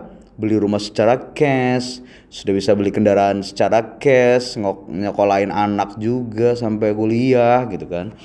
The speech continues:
Terus giliran anaknya, giliran kita bekerja, wah kan cari sampingan,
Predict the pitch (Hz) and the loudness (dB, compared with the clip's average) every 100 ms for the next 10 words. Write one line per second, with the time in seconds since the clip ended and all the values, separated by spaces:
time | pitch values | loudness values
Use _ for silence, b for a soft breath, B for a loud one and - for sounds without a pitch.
0 | B - 123 113 113 113 110 120 120 113 | B -16 -4 0 4 4 4 2 2 2
1 | 127 139 175 117 104 110 110 117 117 113 | 0 0 0 -2 0 0 0 -2 -2 2
2 | 151 170 B B B B - 113 117 113 | 2 0 B B B B -8 -2 -2 0
3 | 107 147 170 151 117 120 151 139 123 127 | 4 6 6 4 0 0 -2 -2 -2 0
4 | 127 127 127 131 139 175 208 B | 0 0 -2 2 2 2 -4 B